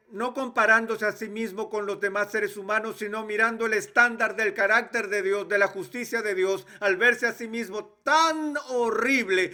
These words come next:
en comparación con la justicia de Dios, hizo que después de un tiempo comenzara a odiar toda la idea de la justicia de Dios. Entonces, una noche, mientras preparaba una conferencia,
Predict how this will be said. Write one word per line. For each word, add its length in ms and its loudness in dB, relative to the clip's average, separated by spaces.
en 140 -6
comparación 640 0
con 120 -6
la 100 2
justicia 520 -6
de 140 2
Dios, 320 0
hizo 320 -2
que 120 2
después 400 2
de 60 -6
un 120 -8
tiempo 320 -2
comenzara 640 4
a 60 0
odiar 540 2
toda 340 4
la 140 6
idea 420 4
de 140 2
la 80 6
justicia 580 -6
de 140 -2
Dios. 320 -6
Entonces, 560 -2
una 180 0
noche, 380 -4
mientras 280 -4
preparaba 460 0
una 220 -2
conferencia, 880 -4